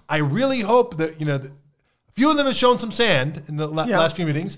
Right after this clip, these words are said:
Speaker 2: Yeah, I gotta give them credit because
Speaker 1: Yeah.
Speaker 2: there's some, some actually discussion.
Speaker 1: James Thatcher has been asking
Speaker 2: Yeah.
Speaker 1: some questions.
Speaker 2: I mean, uh, you know, another one that bogs my mind, and I don't wanna bring up another issue, but I, I have to because the water taxi is just driving me crazy. I mean, so,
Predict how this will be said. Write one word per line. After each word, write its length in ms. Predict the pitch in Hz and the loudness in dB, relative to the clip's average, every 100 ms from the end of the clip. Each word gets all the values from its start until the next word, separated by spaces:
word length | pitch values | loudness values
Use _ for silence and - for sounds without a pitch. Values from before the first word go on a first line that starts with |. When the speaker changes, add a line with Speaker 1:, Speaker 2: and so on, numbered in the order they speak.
| - | -4
Speaker 2:
Yeah, 140 | 196 | 0
I 80 | 185 | 2
gotta 180 | 180 180 | 2 2
give 160 | 175 185 | 2 2
them 180 | 190 | 0
credit 280 | 185 185 170 | 2 0 0
because 260 | 151 196 151 | 2 2 2
Speaker 1:
Yeah. 60 | 170 | -2
Speaker 2:
there's 100 | 160 | -2
some, 400 | 180 175 180 165 | -2 -2 -6 -10
some 220 | - 185 175 | -8 -4 -4
actually 380 | 175 - 190 180 | -4 -4 -6 -6
discussion. 360 | 160 135 151 | -6 0 0
Speaker 1:
James 80 | 160 | 0
Thatcher 440 | 175 170 185 202 185 | 0 2 2 0 -2
has 140 | 180 | -2
been 120 | 180 | -2
asking 280 | 175 175 160 | 0 0 -2
Speaker 2:
Yeah. 60 | 165 | -2
Speaker 1:
some 140 | 165 | -4
questions. 560 | 151 180 180 202 214 175 | 0 0 0 -6 -6 -4
Speaker 2:
I 40 | |
mean, 180 | 185 190 | -2 0
uh, 100 | 180 - - _ - | 0 -2 -20 _ -8
you 100 | 196 | -2
know, 260 | 175 156 131 - _ | 0 0 -4 -12 _
another 280 | 156 208 214 | 0 2 4
one 120 | 190 | 4
that 200 | 160 143 | 2 0
bogs 260 | 143 143 139 | 0 0 0
my 100 | 139 | -4
mind, 280 | 131 131 139 | -2 -4 -4
and 120 | 135 | -4
I 80 | 135 | -4
don't 120 | 143 | -4
wanna 140 | 139 | -6
bring 240 | 127 143 147 | -4 -4 -4
up 140 | 139 | -4
another 300 | 139 135 123 | -4 -4 -4
issue, 260 | 147 143 131 | -4 -6 -8
but 140 | 127 | -6
I, 140 | 127 127 | -6 -8
I 100 | 127 | -8
have 260 | 127 135 - | -6 -6 -6
to 140 | 127 | -10
because 300 | 123 120 127 | -10 -10 -10
the 100 | 120 | -8
water 300 | 123 160 165 | 0 0 0
taxi 380 | - 135 120 131 | -2 -6 -6 -8
is 80 | 117 | -8
just 200 | 127 - | -8 -6
driving 320 | 131 131 123 | -4 -4 -4
me 120 | 120 | -10
crazy. 400 | 110 131 117 90 | -10 -12 -12 -12
I 40 | 120 | -8
mean, 200 | 151 143 | -6 -2
so, 300 | 165 151 | -2 -2